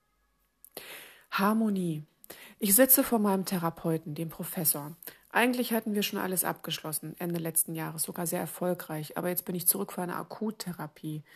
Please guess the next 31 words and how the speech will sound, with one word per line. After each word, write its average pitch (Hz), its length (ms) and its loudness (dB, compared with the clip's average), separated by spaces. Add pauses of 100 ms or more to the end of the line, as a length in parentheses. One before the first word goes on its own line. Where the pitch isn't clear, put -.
(160)
Wir 185 120 -2
müssen 208 280 2
noch 185 160 0
mal 165 320 -2
die 160 220 -8
Beziehung 160 500 -4
durcharbeiten. - 800 -10 (720)
Und 196 160 -2
zum 214 140 2
ersten 247 300 2
Mal, 233 120 2
seit 214 220 0
ich 208 100 -8
ihn 208 100 -4
kenne, 208 260 0
sieht 202 140 0
der 208 80 -2
Professor 190 440 -4
besorgt 160 560 -4
aus. - 400 -12 (540)
Fast - 280 -2
vorwurfsvoll 214 680 0
sagt 156 340 -6
er, 165 240 -6 (300)
dass - 140 -6
er 185 80 2
mich 180 160 -2
in 180 100 -4 (100)
allen 226 320 2
Lebensbereichen 190 760 -4
als 160 260 -8